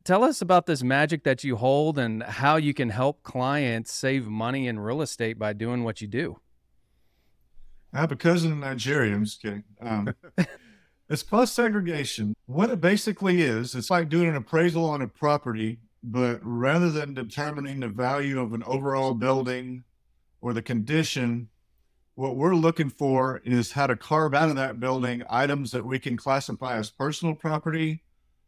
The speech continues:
Speaker 2: or items that we can classify as land improvement, which is real property like a building, but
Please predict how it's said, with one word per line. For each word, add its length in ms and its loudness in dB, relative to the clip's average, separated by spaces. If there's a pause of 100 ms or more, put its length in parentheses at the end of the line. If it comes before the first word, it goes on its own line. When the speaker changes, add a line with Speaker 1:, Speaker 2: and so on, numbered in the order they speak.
(180)
Speaker 2:
or 420 2
items 460 2
that 120 -2
we 140 0
can 200 -2
classify 840 0
as 400 -4
land 320 0
improvement, 540 -4
which 180 -8
is 180 -4
real 220 6
property 480 -4
like 260 2
a 60 -6
building, 720 0
but 380 2